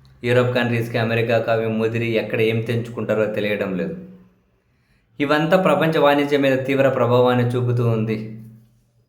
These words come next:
So మన దేశ స్టాక్ మార్కెట్ కూడా ఇది తీవ్ర ప్రభావాన్ని చూపుతూ ఉంది. బహుశా ట్రంప్ వాళ్ళ దేశం పనేందో వాళ్ళు చేసుకుంటూ పోతే, ప్రపంచంలో ఈ అస్థిరత లేకుండా కనుక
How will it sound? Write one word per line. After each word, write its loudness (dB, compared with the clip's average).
So -2
మన 2
దేశ 4
స్టాక్ 0
మార్కెట్ -2
కూడా 0
ఇది -2
తీవ్ర -2
ప్రభావాన్ని 0
చూపుతూ -6
ఉంది. 0
బహుశా 2
ట్రంప్ 0
వాళ్ళ 2
దేశం 0
పనేందో 2
వాళ్ళు 0
చేసుకుంటూ -4
పోతే, -2
ప్రపంచంలో 0
ఈ 2
అస్థిరత -2
లేకుండా 0
కనుక -4